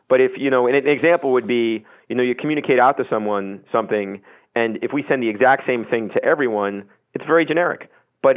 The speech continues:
if I recognize that the person I'm communicating with right now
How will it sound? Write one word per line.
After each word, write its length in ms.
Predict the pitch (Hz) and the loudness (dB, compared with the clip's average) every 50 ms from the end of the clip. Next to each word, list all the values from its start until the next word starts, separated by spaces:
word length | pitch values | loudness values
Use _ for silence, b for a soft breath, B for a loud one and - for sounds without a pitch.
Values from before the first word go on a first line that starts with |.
| - | 2
if 220 | 135 135 131 131 - | 0 0 0 2 2
I 320 | 131 123 120 117 113 113 - | 4 4 4 4 2 0 -2
recognize 640 | - 104 113 151 175 - 156 139 131 117 113 110 110 104 | -2 0 0 0 0 0 -2 0 0 0 0 0 0 -2
that 100 | 113 110 | -2 -4
the 60 | - | -4
person 300 | 107 - 143 151 147 143 | -2 -2 -2 -2 -2 -4
I'm 80 | 127 120 | -4 -6
communicating 520 | - 127 120 123 120 - - 113 110 107 | -6 -6 -6 -6 -4 -2 -2 -2 -2 -2
with 160 | 104 101 95 | -4 -4 -2
right 200 | 110 107 104 92 | 0 0 0 0
now 440 | 110 107 113 113 107 98 95 92 92 | 0 0 0 0 0 -2 -4 -6 -8